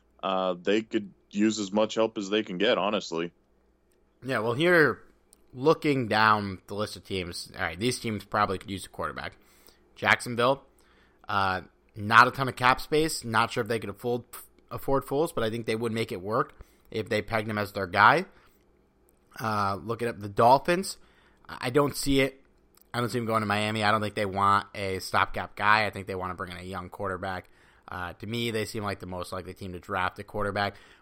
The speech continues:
Speaker 2: Washington, seventeen million in cap space, not a ton, but it would make sense for them to bring in Foles on a one-year deal, uh, given that they don't expect Alex Smith back next season.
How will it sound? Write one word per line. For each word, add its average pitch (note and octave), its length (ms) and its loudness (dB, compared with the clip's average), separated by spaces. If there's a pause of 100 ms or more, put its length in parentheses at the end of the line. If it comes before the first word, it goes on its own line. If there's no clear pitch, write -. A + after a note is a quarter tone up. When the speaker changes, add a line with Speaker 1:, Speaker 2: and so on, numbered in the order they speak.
(120)
Speaker 2:
Washington, D#3 840 4 (600)
seventeen C#3 440 -2
million B2+ 180 -2
in G#2+ 60 -8
cap A#2+ 220 0
space, A#2+ 220 -8
not A2+ 140 0
a G2+ 60 -6
ton, B2 580 -4
but G#2+ 240 0 (680)
it A#2+ 140 -14
would C3 260 2
make C3 260 0
sense C3 280 -2
for C#3+ 100 -6
them C#3 100 -2
to B2+ 60 -4
bring B2 180 -4
in A#2 100 -6
Foles B2 300 -4
on A#2 80 -4
a A2+ 60 -4
one-year A#2+ 400 -4
deal, A#2 420 -2 (420)
uh, G2 280 0
given G#2+ 220 -6
that G2+ 140 -4
they G#2+ 100 -4
don't A2 200 -2
expect A2 340 -4
Alex G#2+ 260 2
Smith A2 220 -10
back G#2+ 240 2
next A2 200 -12
season. A2+ 460 -10